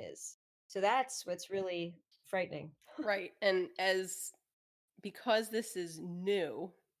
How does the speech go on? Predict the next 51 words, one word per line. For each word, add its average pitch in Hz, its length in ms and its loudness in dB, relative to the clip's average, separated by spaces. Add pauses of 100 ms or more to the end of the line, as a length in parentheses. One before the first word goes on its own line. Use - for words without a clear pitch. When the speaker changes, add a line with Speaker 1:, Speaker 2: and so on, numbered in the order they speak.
(1120)
Speaker 2:
we 196 100 -2
have 196 320 2
to, 254 100 0
t-, - 180 -4
the 185 100 -2
data 226 560 2
that 196 240 0
is 180 200 -4 (240)
here 226 340 -2
today, 202 720 0 (200)
the 196 140 0
way 226 140 6
that 285 120 2
we 254 120 4
interpret 226 400 2
the 208 80 0
data 196 300 6
that 180 140 0
we 185 80 0
have 185 280 4
today 180 800 0 (120)
is 190 180 0
going 214 320 2
to 226 80 -4
be 196 240 -6 (120)
different 240 560 2 (720)
than, 180 440 4 (120)
you 202 100 0
know, 190 120 4 (140)
three 214 180 0
months 214 300 4
from 156 140 -4
now. 80 200 -4
If - 80 -10
you 208 80 -6
look 247 180 2
back 226 280 6
to 220 80 -2
March, 196 360 2
when 175 80 2
it, 175 100 0
like 175 220 -2
Julie 202 240 -2
just 180 220 -6
said, 202 200 2
when 165 120 0
it 170 100 -2
all 185 140 0
started 180 360 2
happening 175 500 0
and 165 160 2